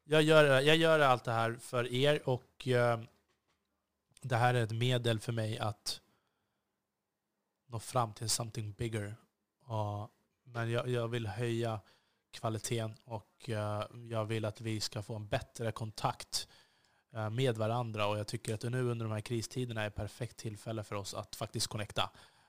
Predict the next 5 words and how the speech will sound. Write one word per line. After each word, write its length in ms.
Och 420
håll 340
inte 160
tillbaka. 600
Skriv 880